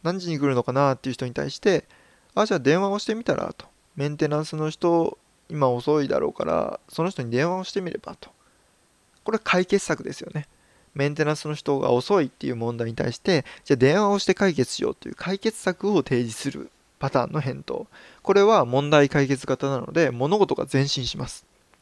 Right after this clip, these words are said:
なので、すごくいい返答ですよね。問題が前進するという観点に関して言えば。で、逆にその感情に対する返答で言うと、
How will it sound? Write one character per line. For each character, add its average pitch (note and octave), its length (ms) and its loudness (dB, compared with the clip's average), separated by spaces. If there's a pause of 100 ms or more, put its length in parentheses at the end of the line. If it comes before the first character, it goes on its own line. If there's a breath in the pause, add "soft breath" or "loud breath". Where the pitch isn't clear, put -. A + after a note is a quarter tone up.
(440 loud breath)
な F3+ 120 6
の D3+ 100 6
で、 C#3 180 10
す - 140 -4
ご G3 140 4
く - 280 -4 (1040)
い A#3 220 0
い - 20 0
返 B2 240 -4
答 - 440 0 (100)
で - 80 -2
す - 100 -4
よ - 80 -12
ね。 F3+ 140 -4 (400 soft breath)
問 C#3 220 0
題 D3 140 8
が C3+ 120 6
前 C3 200 0
進 C3+ 180 -4
す C3+ 140 -6
る B2+ 60 -10
と A#2+ 140 0
い B2 100 -6
う - 80 -8
観 B2+ 220 -2
点 - 140 -6
に D#3 80 -14
関 B2+ 220 -6
し - 60 -14
て - 80 -12
言 - 100 -8
え - 20 -8
ば。 - 160 2 (840 soft breath)
で、 E3 180 2
逆 E3+ 240 2
に G#3 140 0
そ G3+ 120 0
の F3+ 80 -2
感 F#3 260 4
情 F#3+ 180 6
に F#3 80 -4
対 F#3+ 160 4
す - 120 -12
る - 100 -12
返 A#2+ 240 -6
答 - 240 -2
で - 80 -8
言 - 80 -8
う E3+ 40 -16
と、 - 360 2